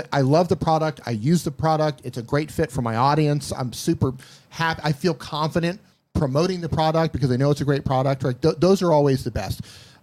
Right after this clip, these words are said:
But every now and then somebody will, will mail you something and you're just like, "Whoa, I didn't know you had that. That's really cool. That's really cool. I think my co-, I would love that, and I think my community would love it." On the flip side,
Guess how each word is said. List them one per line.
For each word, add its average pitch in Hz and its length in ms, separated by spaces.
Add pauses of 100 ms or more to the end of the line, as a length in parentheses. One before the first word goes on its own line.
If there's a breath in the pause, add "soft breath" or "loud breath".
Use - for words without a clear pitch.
But - 260 (320)
every 190 320
now 175 220
and 165 100
then 143 100
somebody 143 360
will, 127 260
will 131 140
mail 127 180
you 123 120
something - 380 (140)
and 131 140
you're 139 100
just - 100
like, 101 120
"Whoa, 185 320
I 127 80
didn't 135 160
know 110 60
you 120 100
had 139 180
that. - 160
That's 123 160
really 92 200
cool. - 260 (480)
That's 147 200
really 151 180
cool. 180 260
I 110 80
think 131 160
my 120 100
co-, 113 180
I 156 140
would 185 160
love 104 200
that, 117 240
and 123 100
I - 20
think 120 160
my 127 80
community 135 340
would 98 140
love 95 120
it." 95 100 (380 soft breath)
On 123 100
the 123 80
flip 208 240
side, 120 360